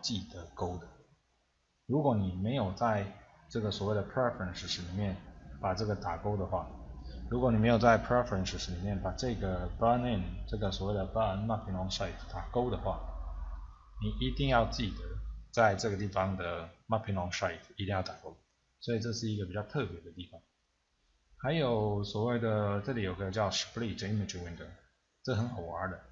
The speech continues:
就是你可以看一下这个前后的差异。就是如果你算很多张图的话，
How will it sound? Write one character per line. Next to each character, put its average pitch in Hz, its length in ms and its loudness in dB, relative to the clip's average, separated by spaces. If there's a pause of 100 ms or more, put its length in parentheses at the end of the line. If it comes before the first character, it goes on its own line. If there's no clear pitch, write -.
(180)
就 107 80 -8
是 113 160 -2
你 98 120 -2
可 113 100 -4
以 98 80 0
看 101 320 -4
一 - 20 -8
下 92 220 -4
这 92 120 -8
个 85 360 -10
前 92 240 -6
后 104 160 -4
的 92 100 -6
差 95 300 -4
异。 95 180 -8 (720)
就 113 80 -4
是 117 120 0
如 113 100 0
果 120 80 2
你 104 140 2
算 113 200 2
很 95 140 -4
多 101 100 -2
张 95 200 0
图 - 160 -14
的 - 100 -16
话， 87 180 -12